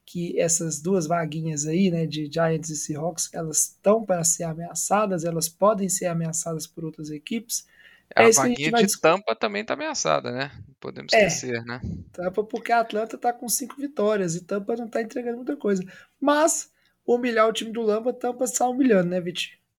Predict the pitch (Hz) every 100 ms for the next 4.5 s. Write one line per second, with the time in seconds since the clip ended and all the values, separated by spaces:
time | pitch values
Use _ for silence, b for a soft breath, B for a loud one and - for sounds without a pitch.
0 | _ - 104 92 - 107 110 113 110 113
1 | - 175 208 135 117 139 156 135 117 -
2 | 135 147 - - 147 156 160 135 113 120
3 | 135 135 - 139 - 131 - 160 156 110
4 | 117 120 151 147 160